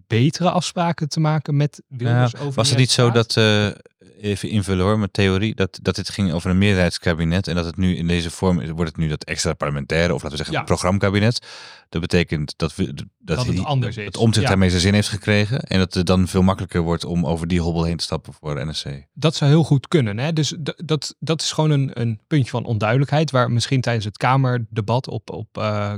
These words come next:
Speaker 1: komende woensdag meer duidelijkheid over moet komen. En daarnaast staat er eerst in dat het bev-, dat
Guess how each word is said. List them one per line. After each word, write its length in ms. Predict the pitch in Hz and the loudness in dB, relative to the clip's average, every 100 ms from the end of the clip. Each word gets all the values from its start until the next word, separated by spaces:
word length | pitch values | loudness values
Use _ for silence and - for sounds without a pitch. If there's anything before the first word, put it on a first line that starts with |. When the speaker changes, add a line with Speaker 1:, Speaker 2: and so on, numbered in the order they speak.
| - | -6
Speaker 1:
komende 300 | - 117 107 | -2 0 0
woensdag 460 | 110 139 143 135 - _ _ _ | 2 2 2 -2 -4 _ _ _
meer 220 | 127 123 | 0 2
duidelijkheid 560 | 113 143 160 135 147 | 4 2 2 0 -2
over 280 | - 143 127 | 0 2 2
moet 180 | 127 123 | 0 -2
komen. 420 | - 135 143 180 _ _ _ | -4 -4 -4 -4 _ _ _
En 120 | 135 | 0
daarnaast 400 | 123 117 175 - | 2 4 2 0
staat 260 | 175 151 143 | 0 0 -2
er 120 | 123 | -2
eerst 300 | 175 196 - | 2 2 2
in 120 | 131 | -2
dat 160 | 104 - | -2 -4
het 200 | 104 - - | -6 -8 -8
bev-, 260 | 110 98 - | -6 -4 -6
dat 320 | 127 113 - | -4 -4 -4